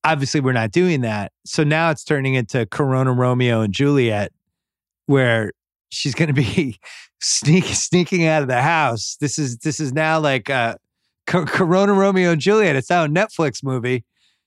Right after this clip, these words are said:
that she would probably watch if it was available on, uh, on Netflix. But her sneaking out of our house at three in the morning to see her boyfriend 'cause the coronavirus is keeping them apart. I'm telling you, somebody's gonna make this movie.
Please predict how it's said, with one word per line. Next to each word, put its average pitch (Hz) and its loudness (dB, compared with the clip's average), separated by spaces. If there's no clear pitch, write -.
that 165 2
she 202 4
would 180 4
probably 170 2
watch 160 2
if - -6
it 151 -6
was 131 -2
available 120 0
on, 120 -4
uh, 110 -2
on 120 -2
Netflix. 120 -4
But 143 0
her 170 2
sneaking 170 0
out 151 2
of 143 -2
our 147 2
house 156 0
at 127 -6
three 151 -2
in 143 -2
the 139 0
morning 147 0
to - -10
see 135 -2
her 156 0
boyfriend 151 0
'cause 120 -4
the 123 -4
coronavirus 143 0
is 113 -6
keeping 131 -2
them 117 -2
apart. 139 0
I'm 160 -2
telling 214 0
you, 143 0
somebody's 147 -2
gonna 123 0
make 127 -2
this 107 -6
movie. 92 -6